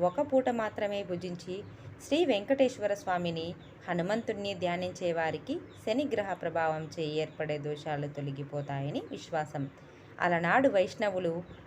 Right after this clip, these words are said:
శనివారం పూట శ్రీహరిని నిష్ట నియమాలతో పూజించేవారని పురాణాలు చెబుతున్నాయి. ఈ విధంగా క్రమం తప్పకుండా ఏడు శనివారాలు చేస్తే దోషాలు అన్నీ పోయి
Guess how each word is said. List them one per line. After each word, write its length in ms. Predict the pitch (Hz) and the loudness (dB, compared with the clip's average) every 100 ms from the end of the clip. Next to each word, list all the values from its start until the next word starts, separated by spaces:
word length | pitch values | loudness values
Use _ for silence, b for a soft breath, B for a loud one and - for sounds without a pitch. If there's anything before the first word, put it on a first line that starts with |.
| - | -4
శనివారం 600 | - 240 269 269 240 220 | 4 8 8 10 8 6
పూట 320 | - 196 180 240 392 - - | 0 -2 2 2 0 -8 -10
శ్రీహరిని 600 | - 294 277 247 240 196 | -2 0 2 4 2 0
నిష్ట 280 | 185 - 233 | -4 -2 -2
నియమాలతో 640 | 220 196 185 175 165 175 | 0 0 2 2 2 0
పూజించేవారని 960 | 170 156 156 156 - 147 143 143 151 269 - | 0 -4 -6 -8 -4 0 2 2 0 -4 -8
పురాణాలు 560 | - 175 170 160 147 226 | -2 2 4 2 0 0
చెబుతున్నాయి. 760 | 240 165 160 165 156 143 139 135 - B B B | -2 -4 -4 -4 -2 -2 -2 -4 -8 B B B
ఈ 100 | 294 359 | 2 4
విధంగా 400 | 269 202 196 196 | 4 2 2 0
క్రమం 360 | - 185 202 233 | 0 -2 -2 -2
తప్పకుండా 640 | 196 - 185 175 170 175 170 | -4 -2 -4 -2 0 0 0
ఏడు 260 | 160 160 220 | -2 0 0
శనివారాలు 680 | 226 190 185 180 180 170 170 | 0 0 4 4 4 2 0
చేస్తే 380 | 170 156 - 311 359 - 151 | -4 -6 -2 -2 -4 -12 -2
దోషాలు 520 | 160 160 196 196 208 | 2 2 2 2 4
అన్నీ 300 | 180 165 165 | 4 2 -6
పోయి 420 | 156 156 147 147 | -4 -4 -2 -4